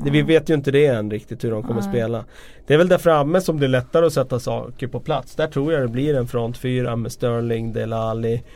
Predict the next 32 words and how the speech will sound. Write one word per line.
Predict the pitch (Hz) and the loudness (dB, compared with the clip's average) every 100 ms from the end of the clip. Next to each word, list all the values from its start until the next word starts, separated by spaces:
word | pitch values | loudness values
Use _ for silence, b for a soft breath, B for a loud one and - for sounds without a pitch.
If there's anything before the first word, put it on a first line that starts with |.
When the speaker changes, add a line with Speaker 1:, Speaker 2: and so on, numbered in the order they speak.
| B B B - | B B B -8
Speaker 1:
eh, | 120 117 110 107 - 123 123 | -6 -4 -4 -6 -6 -6 -2
Rashford | 123 113 - - 123 123 123 - - | -2 -4 -8 -4 -2 -2 -4 -14 -6
och | 135 - - - - - - - | -6 -6 -12 -12 -12 -12 -16 -6
sen | - 120 | -4 -2
tror | 131 123 131 | 0 0 0
jag | 110 | -2
faktiskt, | - 110 - - 113 - - | -4 -6 -10 -10 -10 -10 -8
ehm, | - 55 57 - - - - | -6 -4 -4 -6 -10 -12 -6
Kane | - 117 - | -4 -4 -6
kommer | - 135 - | -8 -8 -6
att | 123 | -8
friskna | - - 123 | -10 -8 -10
till | - - - | -6 -6 -6
och | - - | -12 -8
spela. | - 214 | -6 -6
Speaker 2:
Mm. | 220 240 - - B | -8 -12 -18 -18 B
Och | 220 | -2
det | 170 180 | 2 2
är | |
inte | 320 254 | 2 0
så | 190 | 0
dumt. | 214 285 - - | -2 -6 -10 -12
Alltså, | 180 190 | -10 -6
den | - - | -6 -6
Speaker 1:
Nej, | - | -4
Speaker 2:
är | 165 | -2
Speaker 1:
den | 196 | 0
Speaker 2:
ju, | 269 | 0
Speaker 1:
är | |
bra. | 185 | 0
Speaker 2:
där | 185 165 330 | 0 -2 -6
f-, | - | -8